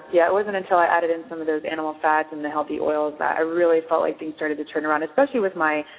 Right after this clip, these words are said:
my memory, my brain function, just the clarity really,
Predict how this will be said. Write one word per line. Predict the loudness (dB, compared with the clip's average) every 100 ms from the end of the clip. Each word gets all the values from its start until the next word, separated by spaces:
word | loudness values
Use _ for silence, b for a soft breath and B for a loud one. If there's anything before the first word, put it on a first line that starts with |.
| B
my | -2
memory, | 2 2 2 -2 -2
my | -4
brain | -4 -2 -2 -4
function, | -6 -6 -4 -2 -2 -4 -8 -12 -4
just | -4 -4 _ _ _ -2
the |
clarity | 0 4 4 4 0
really, | -2 0 2 0